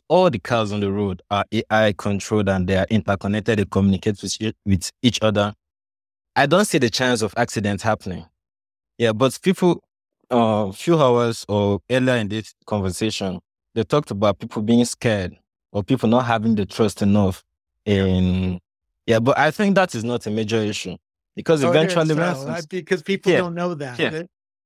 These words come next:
Speaker 1: No, no, no. Here, when things are new, when things are new, they're always scary. But imagine your ten, ten of your best friends came around and they're all the, you were, you're at home with your friend. Maybe you want to hang around on a Friday night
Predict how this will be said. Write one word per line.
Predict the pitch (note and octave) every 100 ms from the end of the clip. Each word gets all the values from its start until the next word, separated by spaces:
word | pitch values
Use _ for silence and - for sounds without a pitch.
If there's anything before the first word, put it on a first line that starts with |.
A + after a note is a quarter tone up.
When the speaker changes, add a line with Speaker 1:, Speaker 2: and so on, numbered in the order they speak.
| _
Speaker 1:
No, | F#3 F3
no, | G3
no. | F3+ D#3 B2
Here, | - F3+
when | D3+ G3+
things | - E3 C3
are | A2+ A2+
new, | A#2+ A#2 G2 _ -
when | F3 F#3+
things | D3 A#2+
are | G#2 G#2
new, | A2 G2+ - -
they're | A2 G#2+
always | C3+ C#3+ -
scary. | - A2+ G#2 F#2 - - -
But | A2+ A#2+
imagine | C3+ E3 F#3 F#3 F3
your | A#2
ten, | - D3+ C#3+
ten | B2 D#3+
of | A#2
your | G#2
best | F#2 A#2+ -
friends | - A2 G#2 F#2 - _ _ _ _ _ _ _ -
came | B2 A#2
around | G#2+ G#2+ A2
and | G#2+ G2+ F#2+ F#2 F#2 F2+ _ _ _ _ _
they're | A2 A2+
all | - D3 D3+
the, | A#2 - -
you | A#2
were, | A#2 A2 G#2 -
you're | - A2
at | G#2+ G2+
home | - B2+ G2 F#2 _
with | G2+ F#2
your | G2+
friend. | - G#2+
Maybe | A2+ G#2+
you | G2
want | G#2
to | G2+
hang | F#2+ G2+ F#2+
around | F#2 G2
on | F#2
a | F2+
Friday | - G#2 F#2+
night | F#2+ F#2 F#2